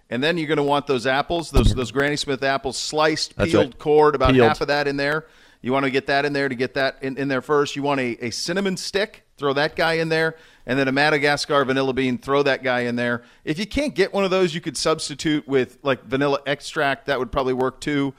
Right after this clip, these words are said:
Speaker 1: Uh, but if you can find the Madagascars, I found some last week. I was getting prepared. Um, that would do it. So then you put it in there.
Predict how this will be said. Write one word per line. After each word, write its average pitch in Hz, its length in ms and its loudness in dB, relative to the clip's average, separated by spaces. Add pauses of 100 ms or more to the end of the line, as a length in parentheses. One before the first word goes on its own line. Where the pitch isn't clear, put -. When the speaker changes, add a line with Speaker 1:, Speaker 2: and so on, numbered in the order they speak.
(240)
Speaker 1:
Uh, 113 220 2
but 120 160 -2
if 117 80 -6
you 127 80 -8
can 110 140 -10
find 123 240 -2
the 117 40 -4
Madagascars, 110 800 -2
I 117 120 -4
found 117 260 -4
some 110 320 -4
last 113 320 -2
week. 107 240 -6
I 104 60 -4
was 107 160 -4
getting 107 160 -8
prepared. 104 500 -6 (300)
Um, 98 480 -2
that 123 180 2
would 110 140 -4
do 123 180 4
it. - 160 -6
So - 80 -6
then 123 160 -2
you 127 80 -2
put 165 160 0
it 160 80 -2
in 160 100 -2
there. 202 320 0